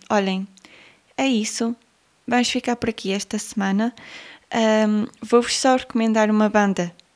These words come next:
chamada Amplificador, do género Amplifica, tracinho, dor. Ahm,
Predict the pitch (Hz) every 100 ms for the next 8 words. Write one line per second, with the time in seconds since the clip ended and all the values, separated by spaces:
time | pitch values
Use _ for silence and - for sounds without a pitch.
0 | _ _ - 254 226 185 175 175 - -
1 | - - - 254 262 240 - 214 - 185
2 | 185 190 214 - _ 214 220 208 190 185
3 | - 226 233 240 226 240 220 - 190 -
4 | _ _ _ 247 269 - 208 196 196 -
5 | _ _ - 101 226 - - - - -
6 | - _ 220 214 214 214 208 208